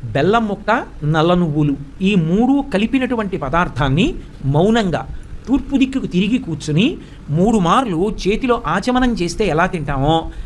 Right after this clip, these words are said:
అలా మూడు మార్లు వేసుకుని లోపలికి పుచ్చుకోవాలి. మూడు మార్లే. ఎందుచేత అంటే నల్ల నువ్వులు, బెల్లం, ఆవు పాలు కలిసినటువంటి పదార్థాన్ని మూడు మాటలు పుచ్చుకుంటే వచ్చే పుట్టినరోజు లోపల ఏదైనా గండకాలం ఉంటే తొలగిపోతుంది అని.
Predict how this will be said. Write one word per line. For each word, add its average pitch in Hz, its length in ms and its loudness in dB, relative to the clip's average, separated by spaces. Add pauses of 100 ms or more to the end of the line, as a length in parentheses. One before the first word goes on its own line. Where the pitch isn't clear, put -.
(160)
అలా 190 200 4
మూడు 185 280 2
మార్లు 196 340 0
వేసుకుని 175 380 -2
లోపలికి 190 480 0
పుచ్చుకోవాలి. 151 420 -4 (480)
మూడు 208 160 4
మార్లే. 190 300 0 (460)
ఎందుచేత 226 440 0
అంటే 190 260 -2
నల్ల 170 320 0
నువ్వులు, 214 460 0 (300)
బెల్లం, 170 440 2 (360)
ఆవు 190 220 2
పాలు 208 300 0
కలిసినటువంటి 220 840 -2
పదార్థాన్ని 202 600 0
మూడు 180 240 2
మాటలు 175 300 0
పుచ్చుకుంటే 180 680 -2 (380)
వచ్చే 160 360 2
పుట్టినరోజు 247 540 2
లోపల 202 360 2
ఏదైనా 190 520 -2
గండకాలం 220 440 0
ఉంటే 175 200 -4
తొలగిపోతుంది 151 680 -4
అని. 117 80 -6